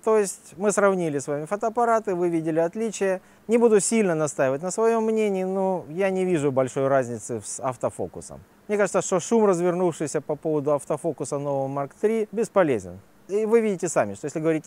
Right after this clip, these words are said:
именно про автофокус, а я сегодня настраивался только под автофокус. Не смотрите на качество картинки. Если нужно качество картинки, то мы сделаем другие с вами тесты. Наводит он резко так же точно,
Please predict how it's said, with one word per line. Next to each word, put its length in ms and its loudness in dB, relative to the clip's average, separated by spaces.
именно 340 -2
про 200 -2
автофокус, 640 0
а 100 -2
я 140 -2
сегодня 340 -2
настраивался 640 0
только 320 0
под 180 -2
автофокус. 600 -8
Не 200 -6
смотрите 460 -2
на 340 -2
качество 520 2
картинки. 640 -8
Если 180 -2
нужно 200 0
качество 320 -2
картинки, 460 -4
то 140 -4
мы 100 -4
сделаем 300 -2
другие 280 -4
с 120 -14
вами 220 -10
тесты. 360 -16
Наводит 440 4
он 160 -2
резко 320 -2
так 260 -2
же 100 -4
точно, 460 -6